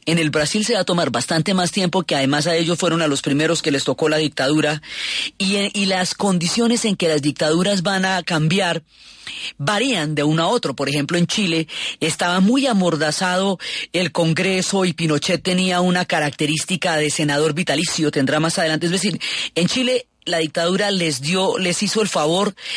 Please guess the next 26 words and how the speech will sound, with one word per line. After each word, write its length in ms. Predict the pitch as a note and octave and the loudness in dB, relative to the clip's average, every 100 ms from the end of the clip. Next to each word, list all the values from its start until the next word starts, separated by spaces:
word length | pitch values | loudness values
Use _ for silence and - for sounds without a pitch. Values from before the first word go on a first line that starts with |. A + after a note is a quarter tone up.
| - | -6
de 140 | D3 | -2
permitir 520 | G3+ F#3+ F3 E3 F#3 F#3+ | -2 0 2 0 0 0
el 80 | |
retorno 340 | F#3 E3 F3 F3 | 0 0 0 0
a 40 | |
la 80 | F#3+ | 0
democracia 600 | D#3+ D3 E3+ E3+ D#3+ F#3+ | 2 0 0 -2 -2 -2
en 140 | F#3+ F#3 | 0 0
términos 400 | G3 G3 G#3 F#3+ | 2 0 2 4
muy 440 | F#3+ A#3 D4+ D4 | 4 4 2 2
restringidos, 1040 | C#4 C#4 - B3 A3 F#3+ A#3 F#3 C#3 B2+ - - - - - - | 0 -2 -2 0 0 0 0 0 0 -2 -8 -14 -16 -12 -8 -2
muy 300 | G3+ C#4+ E4+ D#4+ | 2 2 0 -2
incipientes 960 | D4 - C4+ - B3+ B3 G3+ - C#3 - | -2 0 -2 0 0 2 0 -2 -4 -2
en 100 | C#3+ | -2
ese 220 | D3+ F#3+ | 0 0
momento. 280 | F3 D3+ F#3+ | 2 2 2
Eso 160 | F#3+ | 0
se 120 | G#3 G3 | 0 0
gastaron 420 | C#3+ - D#3+ F#3+ | 0 0 0 2
un 100 | G#3 | 4
montón 380 | A3+ G#3 A3 G3+ | 2 2 2 2
de 100 | G#3+ | 0
tiempo 360 | A3 G3+ - | 0 0 0
antes 240 | G3+ G#3 G3 | 0 0 2
de 60 | |
volver 440 | E3+ D3+ D#3 E3 | 2 2 0 -2